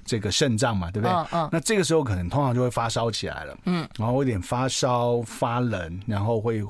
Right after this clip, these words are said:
Speaker 1: 变得呼吸比较快，变成一个全身性的发炎反应了。
Speaker 2: 嗯。
Speaker 1: 这个时候你的感染已经从局部变到全身了。
Speaker 2: 有。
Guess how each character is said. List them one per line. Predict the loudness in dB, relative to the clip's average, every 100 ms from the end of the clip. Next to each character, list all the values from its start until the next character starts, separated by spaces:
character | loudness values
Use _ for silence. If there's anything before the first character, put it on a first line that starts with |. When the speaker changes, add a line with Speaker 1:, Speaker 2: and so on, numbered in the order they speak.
| -4
Speaker 1:
变 | -2 0
得 | -2 -4
呼 | -4 -4
吸 | -2 -4
比 | -4
较 | -2 -2 -6 -12 -16 -6
快， | -2 0 0
变 | 0
成 | 0
一 |
个 | -2
全 | -4 -2 0 0
身 | 0 2 2
性 | 0 0 0
的 | -2
发 | -2 -2 0
炎 | -2 -4
反 | -4 -6 -4
应 | -4
了。 | -2 0
Speaker 2:
嗯。 | 0 0
Speaker 1:
这 | 2
个 | 2
时 | 4
候 | 4
你 | 4
的 | 0
感 | -2 -2 0
染 | 0 0
已 |
经 | -2
从 | -2 -2 -2
局 | -2 -2
部 | -2 -2
变 | 0 -2
到 | -2
全 | -4 -6 -4
身 | -4 -2 -4
了。 | -4
Speaker 2:
有。 | -2 0 0